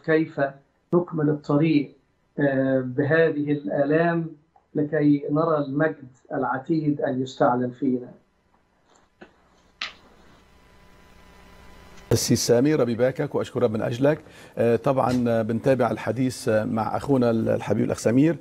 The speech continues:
Speaker 2: آه، أنا حاطط عندي نقاط أخ سمير، إنه نحن يعني في آلام، لكن نحن أخذنا روح ال-، الروح القدس اللي هو سميه الكتا-، الكتاب المقدس سماه روح التبني.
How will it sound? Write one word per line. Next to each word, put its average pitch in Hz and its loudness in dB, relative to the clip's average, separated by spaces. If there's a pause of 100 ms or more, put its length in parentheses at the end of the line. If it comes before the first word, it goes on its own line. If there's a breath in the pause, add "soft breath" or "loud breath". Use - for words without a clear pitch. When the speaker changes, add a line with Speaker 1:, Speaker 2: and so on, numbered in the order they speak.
(440 loud breath)
Speaker 2:
آه، 123 0 (200)
أنا 190 -2
حاطط 190 -2
عندي 143 0
نقاط 127 0
أخ - -8
سمير، 113 0
إنه 131 2
نحن 131 -2 (260)
يعني 117 -2
في - 2
آلام، 127 0 (880 soft breath)
لكن 117 0
نحن 104 -2
أخذنا 139 2
روح 139 -2
ال-، 117 0
الروح 110 0
القدس 127 -2
اللي 113 0
هو 117 2
سميه 113 -2
الكتا-، - -2
الكتاب 117 2
المقدس 117 0
سماه 117 2
روح 117 0
التبني. 117 -2